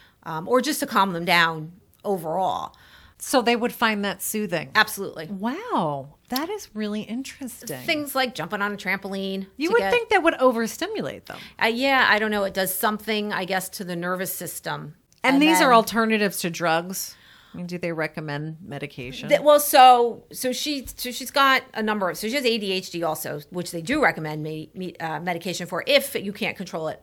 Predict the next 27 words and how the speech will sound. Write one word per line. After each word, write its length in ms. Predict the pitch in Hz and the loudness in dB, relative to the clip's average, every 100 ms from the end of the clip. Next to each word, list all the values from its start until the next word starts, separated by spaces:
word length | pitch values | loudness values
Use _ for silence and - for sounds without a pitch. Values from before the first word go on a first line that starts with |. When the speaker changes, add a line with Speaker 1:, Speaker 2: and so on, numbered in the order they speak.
| _ | _
Speaker 1:
otherwise. 500 | 190 151 143 - - - - - | -8 -8 -10 -14 -16 -18 -20 -2
There 260 | 240 240 - | 2 2 4
are 260 | 220 254 | 4 4
no, 460 | 285 269 254 240 202 _ - | 4 2 2 0 -6 _ -10
to 100 | 220 | -6
my 260 | 196 196 | 2 4
knowledge, 320 | 208 190 190 180 | 4 2 0 -4
there's 160 | 185 | -4
not 260 | 208 208 196 | 0 0 0
really 300 | 190 185 185 | -6 -6 -8
prescribed 720 | 180 - 185 - 180 170 165 | -10 -10 -10 -6 -2 -2 -2
medication 640 | 175 170 - 180 170 185 | -8 -10 -8 -8 -6 -8
for 640 | 190 - 185 175 170 180 180 _ | -10 -10 -6 -4 -4 -6 -10 _
sensory 400 | - 185 185 196 | -8 -6 -6 -8
issues. 280 | 196 196 196 | -10 -12 -8
Now, 260 | 190 175 170 - - _ _ _ _ _ _ _ _ _ _ _ | -2 -2 -4 -14 -20 _ _ _ _ _ _ _ _ _ _ _
you 120 | - 190 | -14 -8
can 160 | 214 | -2
get 200 | 202 185 | 0 0
into 260 | 180 180 175 | -2 -6 -8
some, 400 | - 185 165 160 - | -2 -2 -2 -4 -10
uh, 400 | 180 170 131 110 76 - _ - | -6 -4 -4 -8 -12 -18 _ -2
academic 580 | 190 165 170 180 165 165 | -2 -2 -2 -2 -2 -2
arguments 600 | 175 175 175 170 160 - | -2 -2 -4 -6 -8 -10
with 140 | 175 | -10
the 80 | 170 | -10
different 540 | 156 175 175 170 156 | -6 -6 -6 -8 -8